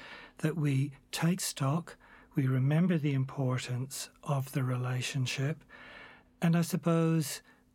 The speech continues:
we choose what battles we're going to fight with our kids. Some battles need to be fought, I d-, I don't dispute that, but we need to choose so that we maintain the importance of that relationship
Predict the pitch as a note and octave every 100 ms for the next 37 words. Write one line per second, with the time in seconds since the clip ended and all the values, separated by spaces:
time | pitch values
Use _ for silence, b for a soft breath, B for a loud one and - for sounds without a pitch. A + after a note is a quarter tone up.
0 | - D#3+ C3+ - E3 E3 F3 - D#3+ C#3+
1 | - C#3 C#3 C#3+ C3 B2 C3+ C3 C#3 C3
2 | - - D#3+ D#3 D#3 D3 C3+ C3 B2 -
3 | C3 F3+ - - - B B - C#3+ C3+
4 | C3+ C3+ C3+ - D3 D3 D3+ - D3 -
5 | D#3+ G#3+ A#3 - - C3+ C#3+ - C3+ D3
6 | C#3 C#3 - - D3 - A#2 C3 - B
7 | B G3 E3+ E3+ F#3+ F#3 E3 - - D#3+
8 | B2+ A#2 B2+ - - D3 C#3+ D#3 D3 C3
9 | C3+ C3 - D3+ D3+ D3 C3+ C3 - D3
10 | C3+ C3 C3+ C3 C#3 - C#3 C3+ C3+ -
11 | C3+ D3+